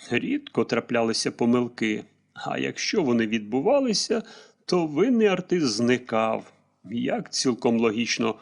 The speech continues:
вказував діамантовий Джим, жоден свідок не зможе вже впізнати відсутнього недотепу. Грейді міг би до нескінченності колекціонувати чужі коштовності,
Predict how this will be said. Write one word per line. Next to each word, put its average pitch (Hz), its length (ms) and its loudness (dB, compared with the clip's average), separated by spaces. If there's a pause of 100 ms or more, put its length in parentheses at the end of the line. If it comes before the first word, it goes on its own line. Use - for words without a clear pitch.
(120)
вказував 190 760 0
діамантовий 160 680 2
Джим, 139 420 2 (540)
жоден 123 640 0
свідок 208 680 0 (160)
не 131 260 2
зможе 120 520 2
вже 107 220 -2
впізнати 117 800 0
відсутнього 113 640 0
недотепу. 107 800 -2 (1160)
Грейді 123 840 2 (720)
міг 247 260 2
би 180 220 -4
до 151 160 2
нескінченності 147 1300 0 (160)
колекціонувати 123 960 2
чужі 113 320 -4
коштовності, 202 1040 0